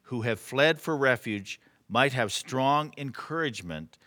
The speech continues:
to hold fast to the hope set before us. What is that hope? That God loves us, that he's with us, that he won't forsake us, that he'll get us through whatever it is we're presently experiencing.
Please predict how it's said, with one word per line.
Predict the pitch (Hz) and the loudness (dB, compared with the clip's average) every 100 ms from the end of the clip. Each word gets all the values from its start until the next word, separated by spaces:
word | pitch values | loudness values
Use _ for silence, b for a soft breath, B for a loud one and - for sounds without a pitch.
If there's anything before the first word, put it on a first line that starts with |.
| b b | b b
to | 104 | -6
hold | 127 139 | 0 -2
fast | - 131 120 113 | 4 6 6 4
to | - | -4
the | 110 | -8
hope | 95 120 110 | -4 -4 -4
set | - 120 104 | -4 -4 -4
before | - 92 104 85 | -8 -10 -8 -8
us. | - | -8
What | 98 123 | -8 -6
is | 123 | -2
that | 127 107 | -2 -2
hope? | 110 82 - _ _ b b b b b | -6 -8 -12 _ _ b b b b b
That | - 92 85 | -12 -10 0
God | 113 139 | 2 4
loves | 135 127 110 | 2 0 -2
us, | 113 - - - _ _ _ - | -10 -10 -14 -16 _ _ _ -8
that | 107 | -6
he's | 107 | -6
with | 98 117 - | -2 -4 -2
us, | 104 98 - - - _ _ _ - | -6 -6 -10 -16 -18 _ _ _ -12
that | 95 | -8
he | 98 | -6
won't | 110 135 151 | -4 -4 -4
forsake | - 117 107 92 - | -8 -8 -6 -6 -8
us, | 82 - - _ _ _ - | -10 -10 -16 _ _ _ -6
that | 101 | -2
he'll | 120 | -2
get | 117 117 | 0 0
us | 110 - | -2 -4
through | - 107 | -8 -6
whatever | 95 98 107 110 | -4 -2 -2 -4
it | 101 | -4
is | 101 90 | -6 -6
we're | 92 | -10
presently | - 98 92 85 87 | -8 -8 -8 -10 -12
experiencing. | 80 - 87 78 71 67 | -12 -14 -12 -12 -14 -18